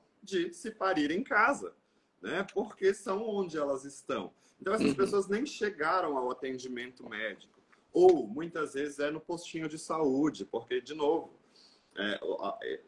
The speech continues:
Speaker 1: o hospital tá lá na sede, né? E nem sempre o hospital é maternidade, nem sempre o hospital tem estrutura. Falta política pública ali, pra começar, né? De termos maternidades completas, de termos um atendimento de saúde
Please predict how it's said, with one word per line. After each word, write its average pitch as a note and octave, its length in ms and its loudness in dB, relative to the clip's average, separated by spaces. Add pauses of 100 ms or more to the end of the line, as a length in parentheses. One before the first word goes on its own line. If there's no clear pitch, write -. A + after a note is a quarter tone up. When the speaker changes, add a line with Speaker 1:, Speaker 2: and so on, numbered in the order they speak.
(140)
Speaker 1:
o B2 80 4
hospital C#3+ 500 4
tá D#3+ 100 4
lá D#3 120 4
na F3 120 2
sede, C#3 580 0 (460)
né? A2 400 -2
E F#2+ 100 -2
nem A#2+ 200 -2
sempre D#3+ 340 -2
o E3+ 40 2
hospital C#3+ 400 2
é D3 60 6
maternidade, D3 920 0 (240)
nem A2 140 -4
sempre D3 240 -2
o - 20 -6
hospital C#3+ 320 -4
tem D#3 120 -6
estrutura. D#3 420 -2
Falta C#3+ 220 -2
política D#3+ 320 -4
pública D#3 340 -4
ali, D3 220 2 (120)
pra G2+ 120 -4
começar, G2 440 -4 (440)
né? G2+ 120 2
De A#2+ 160 -2
termos D#3 480 4
maternidades C3 1080 2
completas, A2+ 720 0
de F#2+ 80 -12
termos C#3 380 -4
um B2+ 100 -6
atendimento B2 560 -6
de A2+ 120 -14
saúde B2 580 0